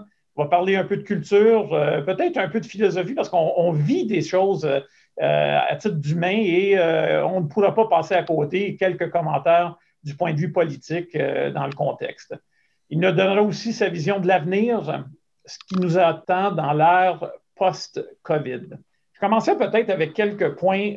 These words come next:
euh, très rapides, des faits saillants de la carrière de monsieur Bouchard, comme s'il y avait besoin d'introduction, monsieur Bouchard. Ancien premier ministre du Québec,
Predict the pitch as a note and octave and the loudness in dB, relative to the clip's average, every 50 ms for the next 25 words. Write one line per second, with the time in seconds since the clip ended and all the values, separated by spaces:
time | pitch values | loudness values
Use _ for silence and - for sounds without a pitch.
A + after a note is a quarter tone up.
0 | - C#3+ C#3+ C#3+ - B3 A#3 A3 G#3 F#3 D3+ C#3+ - F3 F3 F3 E3+ D#3 C#3+ D3 | -6 -6 -6 -2 0 2 2 4 4 2 0 0 -2 -2 -4 -4 -4 -4 -4 -4
1 | C#3 - F#3+ D#3+ - F#3+ E3+ E3 F#3 G3 F#3 D#3+ - E3+ E3 C#3+ D3+ E3 E3+ E3 | -2 -2 -2 0 0 -2 -2 0 -2 0 0 -2 0 0 0 0 2 2 2 2
2 | E3+ D#3 D3 C#3 C3+ C3 - - D3+ D3 C#3 D3 - - C2 C#2 C#3+ D3 - _ | 0 0 -4 -6 -6 -8 -8 -8 -8 -8 -8 -6 -6 -4 -4 -4 -4 -6 -12 _
3 | _ _ _ _ _ _ _ _ _ _ _ _ - D3 - F3 D#3 D3 - - | _ _ _ _ _ _ _ _ _ _ _ _ -12 -8 -6 -6 -6 -6 -6 -6
4 | F#3 E3+ E3+ D3+ D#3 D#3+ D3 D3 D3 D3 D#3 D3+ C#3+ C3+ B2+ - C#3+ D3+ D3+ D3+ | -2 0 0 2 2 0 0 0 -2 -2 -4 -4 -4 -6 -6 -6 -8 -8 -8 -8
5 | D3 - - - E3+ F#3 F#3+ - - - - - - - - - - - - - | -12 -12 -8 -8 -8 -6 -6 -8 -6 -6 -6 -6 -6 -4 -2 0 0 0 -2 -4
6 | - _ _ _ _ _ - F3 F3+ - A#3 A#3+ A#3+ A#3 A3 G#3+ G#3 G#3 G3 F#3+ | -8 _ _ _ _ _ -4 -2 0 0 0 0 2 2 2 2 2 0 0 0
7 | A3 A#3 F3 D3+ - - F#3+ F3 F3+ F#3 G3+ G3+ G3+ - - | 0 0 -2 -4 -4 -2 -2 0 2 0 0 0 -2 -8 -14